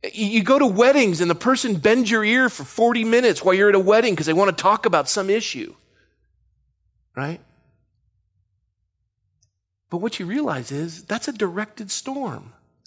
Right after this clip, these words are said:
I have the privilege to speak into that person's life.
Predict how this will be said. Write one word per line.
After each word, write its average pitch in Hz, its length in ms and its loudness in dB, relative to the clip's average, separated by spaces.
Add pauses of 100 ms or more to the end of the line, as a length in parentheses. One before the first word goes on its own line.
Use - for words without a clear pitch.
(120)
I 247 100 -2
have 294 160 -2
the 208 60 -2
privilege 165 640 -6
to 185 80 -10
speak 220 320 -8
into 208 140 -8
that 202 160 -10
person's 208 360 -10
life. 247 480 -12